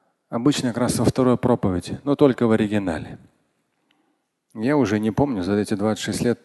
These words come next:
цитировал я его, пояснял или нет, ну, возможно, один раз или два.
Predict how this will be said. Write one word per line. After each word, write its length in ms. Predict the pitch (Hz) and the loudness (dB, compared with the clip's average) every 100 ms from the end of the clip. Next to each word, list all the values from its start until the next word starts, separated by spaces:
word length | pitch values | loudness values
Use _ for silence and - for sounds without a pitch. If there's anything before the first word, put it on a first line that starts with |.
| _ | _
цитировал 520 | - 110 139 135 117 | -8 -2 0 2 2
я 100 | 110 | 2
его, 160 | 110 104 | 2 2
пояснял 540 | 120 117 - 131 120 | 2 2 2 2 2
или 140 | 113 117 | 2 2
нет, 360 | 151 185 - 226 | 0 -2 -8 -4
ну, 80 | 208 | 0
возможно, 600 | 110 113 135 120 80 80 | 0 2 -2 -2 -10 -10
один 240 | 92 101 | -8 -6
раз 260 | 98 - 92 | -6 -6 -8
или 140 | 80 | -8
два. 280 | 82 113 | -6 -6